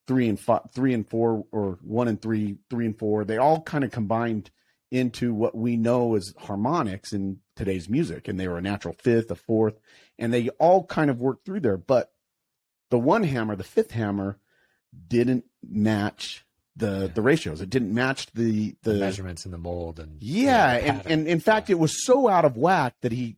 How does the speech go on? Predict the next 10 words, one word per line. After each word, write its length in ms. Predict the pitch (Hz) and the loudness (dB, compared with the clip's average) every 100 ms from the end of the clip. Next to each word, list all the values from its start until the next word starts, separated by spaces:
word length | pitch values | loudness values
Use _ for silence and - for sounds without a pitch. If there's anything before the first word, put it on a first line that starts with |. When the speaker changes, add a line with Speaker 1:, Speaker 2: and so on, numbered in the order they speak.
| - | -8
Speaker 1:
he 200 | 139 170 | -4 0
discarded 560 | 196 - 147 180 190 | 0 2 2 2 0
it. 120 | - _ _ _ _ _ _ - | -8 _ _ _ _ _ _ -4
Speaker 2:
Right. 100 | 104 | 2
Speaker 1:
Um, 380 | 123 117 101 - _ _ _ _ _ - | 2 2 -2 -10 _ _ _ _ _ 2
and 120 | 175 | 4
it 20 | |
was 140 | 156 139 | 4 4
interesting 480 | 208 240 175 135 131 | 2 2 -2 0 0
because 580 | 127 - 143 131 113 | -2 2 4 4 2